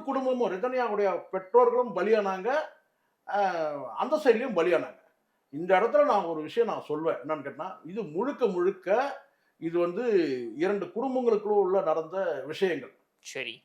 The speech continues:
Speaker 1: அதுல வந்து பாத்தீங்கன்னா ஒரு குறிப்பிட்ட ஒரு ஆடியோ மட்டுமே தான் அந்த பாப்பா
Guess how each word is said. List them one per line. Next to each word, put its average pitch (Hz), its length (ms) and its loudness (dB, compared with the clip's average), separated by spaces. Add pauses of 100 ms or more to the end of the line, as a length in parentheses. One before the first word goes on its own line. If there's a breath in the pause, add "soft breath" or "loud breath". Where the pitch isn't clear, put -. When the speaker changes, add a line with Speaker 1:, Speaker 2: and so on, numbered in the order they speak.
(340)
Speaker 1:
அதுல 214 260 6
வந்து 226 220 -4
பாத்தீங்கன்னா 226 300 0 (140)
ஒரு 185 180 -2
குறிப்பிட்ட 226 360 -6 (100)
ஒரு 165 100 -2 (160)
ஆடியோ 233 260 4 (160)
மட்டுமே 220 320 4 (100)
தான் 247 220 2
அந்த 170 140 -4 (120)
பாப்பா 185 240 0